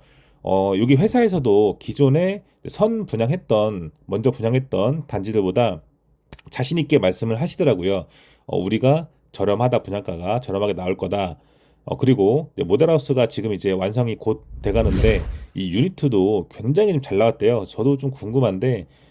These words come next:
이제 유니트가 다 완성이 되면 뭐 저희 이지티비에서도 현장에 가서 촬영을 해서 여러분들한테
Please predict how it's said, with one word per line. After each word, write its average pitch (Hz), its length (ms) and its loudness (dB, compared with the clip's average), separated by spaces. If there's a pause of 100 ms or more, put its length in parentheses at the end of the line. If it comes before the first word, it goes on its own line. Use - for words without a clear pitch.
(120)
이제 95 100 -6
유니트가 147 380 2
다 120 100 0
완성이 110 360 2
되면 95 580 -2
뭐 85 80 -8
저희 104 280 2
이지티비에서도 113 840 -2
현장에 147 320 0
가서 92 420 -2
촬영을 151 400 2
해서 131 420 -2 (380)
여러분들한테 101 760 0